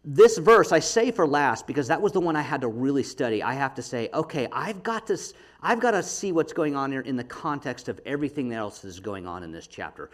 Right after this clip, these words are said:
Now, I didn't have time. Oh my gosh. I didn't have the time to go into it. You know, I'm just gonna summarize this. What Paul, immediately after this, he talks about prophecy.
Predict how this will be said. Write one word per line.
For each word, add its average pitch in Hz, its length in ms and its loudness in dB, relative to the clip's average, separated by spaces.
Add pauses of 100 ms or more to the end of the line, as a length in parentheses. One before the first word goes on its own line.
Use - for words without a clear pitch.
(440)
Now, 147 200 6
I 156 120 8
didn't 240 180 8
have 214 180 6
time. 165 380 2
Oh 151 140 0
my 95 180 -2
gosh. 101 560 -2 (800)
I 170 100 2
didn't 247 160 4
have 226 100 2
the 214 80 4
time 185 220 4
to 170 80 2
go 143 160 4
into 113 160 0
it. - 80 -4
You 143 80 0
know, 151 60 2
I'm 175 160 -2
just 208 120 -6
gonna 190 140 4
summarize 147 560 0
this. 127 260 -2 (320)
What 202 300 6
Paul, - 800 0
immediately 202 440 0
after 170 220 2
this, 139 200 -2
he 151 80 -4
talks 151 260 -2
about 127 220 -2
prophecy. - 460 -6